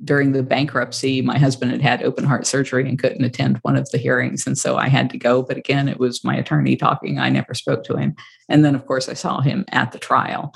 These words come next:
but, um, the murder for hire trial. But again, I never spoke to him there either. And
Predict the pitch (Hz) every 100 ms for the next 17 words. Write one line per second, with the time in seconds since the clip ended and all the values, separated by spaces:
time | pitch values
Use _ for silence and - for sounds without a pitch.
0 | - _ _ - 139 131 - 139 135 -
1 | - - 123 123 - 120 123 - 139 -
2 | 131 - - - 151 - - _ 143 -
3 | 156 196 - - - 156 135 120 139 -
4 | 127 131 131 123 - 143 139 - 151 -
5 | _ _ _ - 151 147 147 139